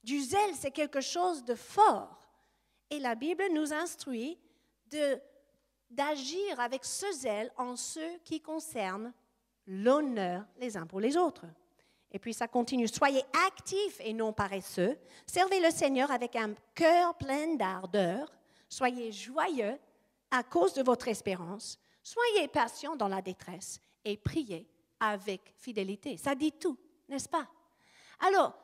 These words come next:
de quoi consiste le langage d'honneur ? Si nous voulons creuser un tout petit peu, nous allons voir que finalement, il y a une grande différence entre le respect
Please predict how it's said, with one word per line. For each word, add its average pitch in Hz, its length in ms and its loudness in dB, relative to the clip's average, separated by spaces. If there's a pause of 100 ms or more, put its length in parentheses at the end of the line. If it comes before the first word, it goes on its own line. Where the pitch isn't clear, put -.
de 370 60 0
quoi 453 240 4 (160)
consiste 427 600 -2
le 269 120 2
langage 302 920 -2 (240)
d'honneur ? 214 560 0 (120)
Si - 180 -6
nous 370 140 2
voulons 370 260 2
creuser 359 520 0
un 254 120 -2
tout 254 160 -10
petit 220 180 -14
peu, 175 200 -14 (880)
nous 320 160 -6
allons 339 240 -2
voir 339 380 0 (520)
que 294 140 -8
finalement, 330 720 -2 (640)
il 285 100 -8
y 294 80 -4
a 294 80 0
une 294 120 -4
grande 370 360 -4
différence 269 720 -2
entre 269 500 -2 (420)
le 233 180 2
respect 240 880 -6